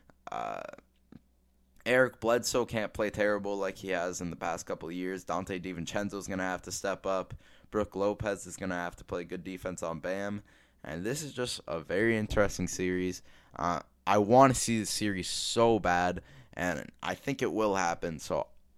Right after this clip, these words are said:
I would love to see the series so much. This is gonna be a great series. And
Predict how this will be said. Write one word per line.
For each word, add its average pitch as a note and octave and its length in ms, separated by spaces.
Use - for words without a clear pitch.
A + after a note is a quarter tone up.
I A#2 180
would G#2 240
love F#2+ 560
to - 100
see F#2 280
the D#2 100
series E2 400
so G2+ 340
much. E2+ 300
This G2 160
is - 80
gonna G#2+ 160
be G2 180
a F#2 80
great F2+ 840
series. D2 720
And D#2 520